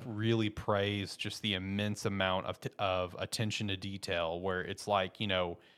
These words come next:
Yuri, who is a vigilante, you know, being involved with city stuff, you know, and fighting and everything. And then just attention to detail with random little side quests, you know what I mean? That's just, like,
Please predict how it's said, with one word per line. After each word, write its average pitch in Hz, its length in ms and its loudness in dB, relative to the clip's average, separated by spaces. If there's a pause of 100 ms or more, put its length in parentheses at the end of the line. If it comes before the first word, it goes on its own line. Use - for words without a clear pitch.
(200)
Yuri, 110 480 4
who 107 240 0
is 98 100 0
a 98 40 -2
vigilante, 98 800 -2
you 110 100 -6
know, 92 280 0 (100)
being 107 300 2
involved 95 520 4
with 101 200 -4
city 98 380 -4
stuff, 87 440 -2
you 107 60 -6
know, 90 140 -4
and 87 100 -8
fighting 90 340 0
and 85 80 -8
everything. 85 420 -8
And 95 140 -6
then 98 180 -4
just 98 160 -6
attention 110 380 -4
to 107 60 -2
detail 98 520 2
with 95 220 -2 (360)
random 135 480 4
little 143 200 6
side 131 380 0
quests, - 540 -10
you 117 120 -2
know 104 80 2
what 101 100 2
I 98 40 -2
mean? 101 240 -4
That's 98 200 -2
just, 120 200 -2
like, 107 260 0